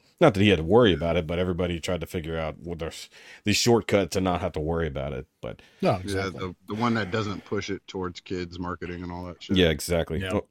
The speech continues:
Speaker 1: <laughs> speaking of which, by the way, I forgot to, uh, <laughs> make our latest extra video public until, like, a few minutes ago. So,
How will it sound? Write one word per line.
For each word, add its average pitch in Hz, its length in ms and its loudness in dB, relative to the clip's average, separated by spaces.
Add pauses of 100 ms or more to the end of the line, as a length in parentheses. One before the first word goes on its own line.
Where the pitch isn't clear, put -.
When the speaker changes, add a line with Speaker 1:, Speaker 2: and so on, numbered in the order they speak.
Speaker 1:
<laughs> 90 160 -4
speaking 170 400 2
of 90 40 8
which, 85 200 6
by 107 100 8
the 98 60 8
way, 90 100 6
I 87 40 4
forgot 95 520 0
to, 82 360 2
uh, 80 240 0 (300)
<laughs> - 300 -16
make 82 240 2
our 80 260 2
latest 85 540 0
extra 82 460 -2 (420)
video 82 300 4
public 80 400 0
until, 80 240 -2
like, 76 140 -2
a 71 40 -6
few - 180 -2
minutes 78 320 -2
ago. 67 220 -6
So, 69 240 -6